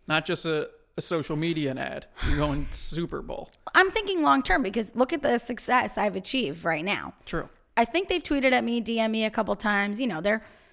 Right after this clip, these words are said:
Speaker 2: they're engaging with me. Not nearly as much as I'm engaging with them, but anyway.
Speaker 1: Yeah.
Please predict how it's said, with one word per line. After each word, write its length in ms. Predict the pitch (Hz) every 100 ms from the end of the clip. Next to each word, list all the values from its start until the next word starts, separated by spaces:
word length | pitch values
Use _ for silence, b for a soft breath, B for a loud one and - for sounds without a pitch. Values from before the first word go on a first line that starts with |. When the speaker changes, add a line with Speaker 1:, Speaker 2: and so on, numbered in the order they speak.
| B B B
Speaker 2:
they're 180 | 285 330
engaging 560 | 320 269 220 208 120 120
with 160 | 170
me. 300 | 175 165 175 - - _ _
Not 200 | 240 226 233
nearly 200 | 247 185
as 120 | -
much 180 | 226 -
as 140 | 202
I'm 140 | 226 180
engaging 340 | 170 190 175
with 160 | 147 170
them, 300 | 196 160 175
but 180 | 220 175
anyway. 420 | 190 185 151 165 - -
Speaker 1:
Yeah. 200 | 175